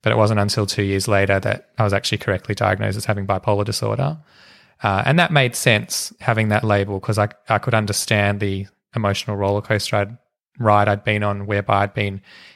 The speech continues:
elevated or what's called hypomanic for six months of year twelve, and then a major depressive episode after that. And,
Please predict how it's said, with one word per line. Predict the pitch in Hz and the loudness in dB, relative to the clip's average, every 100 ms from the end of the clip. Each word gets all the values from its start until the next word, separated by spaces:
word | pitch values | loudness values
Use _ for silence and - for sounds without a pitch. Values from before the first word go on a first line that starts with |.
| _ - | _ -2
elevated | 110 107 107 110 120 | 0 2 2 2 0
or | 104 | 0
what's | 101 - | -2 -4
called | - 107 98 | -6 -2 -2
hypomanic | - 107 107 110 98 104 156 185 | 2 2 2 0 2 2 2 -4
for | - | -8
six | - - - | -6 -4 -2
months | 113 110 - | -2 -2 -2
of | 110 104 - _ - | -2 -2 -6 _ -4
year | 107 | -4
twelve, | - 113 135 185 - _ - - _ - | 0 2 2 2 -6 _ -20 -20 _ 0
and | 104 101 | 0 2
then | 98 | 0
a | 107 104 98 | 0 0 0
major | 98 98 98 | 2 0 0
depressive | 104 - 104 - 104 | -4 -2 -2 -2 -4
episode | 98 117 107 98 | -2 -2 0 2
after | 95 95 - | 2 0 -4
that. | 113 117 - _ _ _ - - _ _ _ | -2 -2 -4 _ _ _ -20 -20 _ _ _
And, | 123 110 107 107 104 | 0 2 2 -2 -8